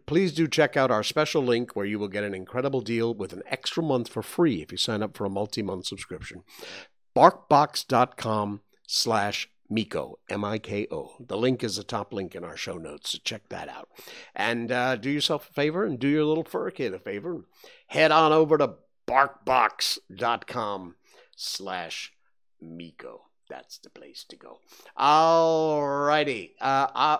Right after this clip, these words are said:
we start off here with a really, wow, a really horrible story, actually. And I s-, it's on World of Buzz. The link is in our show notes, and it is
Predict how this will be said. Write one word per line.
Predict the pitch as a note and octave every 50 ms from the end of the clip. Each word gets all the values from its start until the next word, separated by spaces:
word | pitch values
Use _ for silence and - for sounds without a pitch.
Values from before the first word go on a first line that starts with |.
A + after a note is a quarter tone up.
| -
we | - C3+ D#3 G#3 A3 A3
start | G#3+ - - - - F3 A3 G#3+
off | F#3 E3 D#3+ D#3+ D3+ -
here | - C#3+ C#3+ D3 D3
with | C#3+ B2 B2 A2+ A2
a | A2 G#2+ A2 A2 G#2+
really, | G2 F#2 F#2 F#2+ G2+ A#2 C3 C#3+ D3 C#3+ D3 D3 D3 D3 D3 D3 C#3 C3 - - _ _ _ _ _ _ _ _ - - - - - - - - - - - - - - _ _ _ _ _ _
wow, | - F2 E2+ E2+ D#2 C2+ - - - _ _ - - _ _ _ _ _
a | - - -
really | C3+ E3 D#3 A#2
horrible | F#2+ - - B2+ B2+ A2+ G2+ D#2+ E2 D#2+
story, | - - - A#2 A2 G#2 E2+ C#2 C#2+ -
actually. | - D2+ D#2 D#2 - - - D#2 D#2 E2 G#2 G#2
And | F2+ G2+ G2 F#2+
I | F#2 G2
s-, | G2 - -
it's | G2+ G2 -
on | D3 D#3 D#3+ D3 B2
World | B2 C3 C3+ B2 A2+
of | G#2 E2
Buzz. | F#2 G2+ G2 F2 D#2+ E2 F2
The | - G2+
link | F2+ G2+ A2+ A2+ G#2+
is | G2+ F#2 G2
in | F#2+
our | F#2 F2+ F2 F2
show | - - A#2 G#2+
notes, | G#2 F#2+ E2+ D#2+ D#2 E2 - - - -
and | - F#2 F#2 F#2 F2+
it | G#2 C#3+ B2+
is | A#2+ G#2+ G2+ F#2 F2 - - - - -